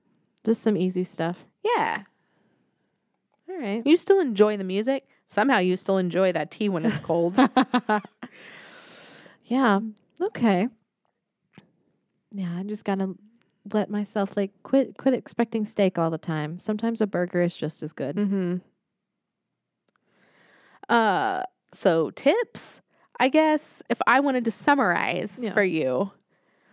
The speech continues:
Speaker 2: I would say, um, don't overvalue parts of the process and undervalue other parts of the process.
Speaker 1: Each part's important.
Speaker 2: Yes.
Speaker 1: Okay.
Speaker 2: I would say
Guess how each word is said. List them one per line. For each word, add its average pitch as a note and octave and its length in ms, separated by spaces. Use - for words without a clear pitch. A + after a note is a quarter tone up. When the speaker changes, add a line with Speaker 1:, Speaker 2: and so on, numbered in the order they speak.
Speaker 2:
I G#3+ 180
would B3+ 200
say, F#3 640
um, G3 520
don't A#3 680
overvalue F#3+ 840
parts - 360
of F3 100
the E3 80
process - 720
and F#3 200
undervalue D#3 640
other C#3+ 220
parts - 320
of - 80
the - 80
process. - 500
Speaker 1:
Each G3+ 220
part's F#3+ 260
important. G3+ 460
Speaker 2:
Yes. - 480
Speaker 1:
Okay. - 120
Speaker 2:
I A3 200
would A3+ 160
say F#3+ 760